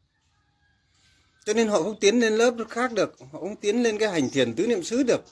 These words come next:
Họ không ngồi chơi trả tâm về tự nhiên, thư giãn bình thường như người chưa biết tu cái gì bao giờ, cho nên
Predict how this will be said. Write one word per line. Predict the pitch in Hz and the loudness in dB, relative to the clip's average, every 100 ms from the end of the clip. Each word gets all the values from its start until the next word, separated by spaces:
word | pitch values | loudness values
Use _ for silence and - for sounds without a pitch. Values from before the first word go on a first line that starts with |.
| _ _ - - _ _ _ _ _ _ - | _ _ -20 -20 _ _ _ _ _ _ -8
Họ | - | 0
không | 233 | 2
ngồi | 220 175 | 4 2
chơi | 185 214 214 | 4 0 2
trả | 131 131 | 0 0
tâm | 208 208 | -2 0
về | 180 | -2
tự | 170 | -2
nhiên, | 147 185 208 202 196 | -2 -2 -2 -4 -6
thư | 214 208 | -6 -2
giãn | 208 254 196 | -2 0 2
bình | 143 123 | 0 2
thường | 139 120 | 2 2
như | 175 | 2
người | 202 143 | 2 0
chưa | 135 196 | 0 -2
biết | 240 - | -4 -6
tu | 202 190 151 | -2 0 0
cái | 160 185 | -2 -2
gì | 156 | 0
bao | 170 | 0
giờ, | 165 139 143 | 0 0 -2
cho | |
nên | 170 | -6